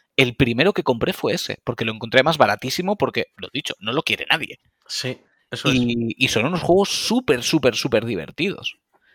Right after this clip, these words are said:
Speaker 1: Que no deja de ser un juego de carreras, pero yo qué sé, con la tontería del agua y tal, que te desvía, no sé, a mí me enganchan un montón.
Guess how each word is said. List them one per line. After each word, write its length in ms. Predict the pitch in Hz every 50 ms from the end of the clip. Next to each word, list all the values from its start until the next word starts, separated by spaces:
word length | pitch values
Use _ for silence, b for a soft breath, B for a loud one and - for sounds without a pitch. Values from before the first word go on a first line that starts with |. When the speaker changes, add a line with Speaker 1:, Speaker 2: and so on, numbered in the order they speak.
| _ _ _ _ -
Speaker 1:
Que 140 | - 104
no 120 | 101 110 110
deja 160 | 113 - 147
de 80 | 139 123
ser 160 | - 117 113
un 100 | 113 113
juego 240 | - - 113 113 107
de 80 | 104
carreras, 460 | - - 87 - 196 233 - - -
pero 160 | - 104 107 107
yo 100 | - -
qué 80 | -
sé, 180 | 170 - 135 113
con 120 | 110 107
la 100 | 107 110
tontería 500 | - 120 117 117 - 117 110 131 147 131
del 200 | 117 107 98 110
agua 420 | 147 196 - - 143 131 143 139 131
y 100 | 127 113
tal, 320 | - 160 185 180 185 175
que 100 | - 147
te 100 | 123 113
desvía, 480 | 110 - - 131 151 160 147 151 - -
no 120 | - 143 170
sé, 180 | - 185 170 - _ _ _ _ _
a 80 | - -
mí 100 | 127 156
me 80 | 214 208
enganchan 340 | 180 135 123 - - 117 113
un 80 | 113
montón. 340 | 107 107 107 - 175 - -